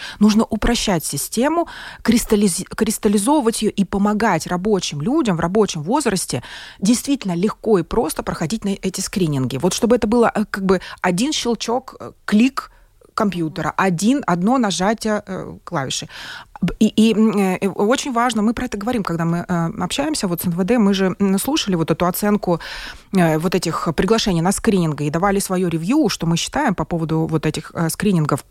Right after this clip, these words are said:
М, м, это, это о том, что мы говорили, что желательно включить вот это, эти, м, скрининги в необходимое, вот это, проверку здоровья по работе, например.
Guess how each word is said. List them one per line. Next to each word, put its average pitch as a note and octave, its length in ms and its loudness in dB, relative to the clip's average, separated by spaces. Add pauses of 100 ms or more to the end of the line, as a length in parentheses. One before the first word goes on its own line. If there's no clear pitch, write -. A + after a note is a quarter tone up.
М, D#3+ 260 0 (460)
м, D#3 440 2
это, - 240 0
это G#3 180 2
о G3+ 40 2
том, A#3+ 140 2
что G#3+ 140 -2
мы G#3+ 80 4
говорили, G3+ 480 0 (280)
что - 200 -4
желательно A3 540 2
включить G#3+ 720 0
вот F3+ 260 0
это, G#3+ 360 2
эти, G3 380 2
м, F3 420 0
скрининги A3 680 2 (280)
в F3 420 -2
необходимое, G3 840 0
вот E3+ 180 -4
это, D#3+ 140 -6
проверку F#3+ 640 2
здоровья F3+ 580 0
по F3 120 -2
работе, E3+ 400 0
например. - 460 -4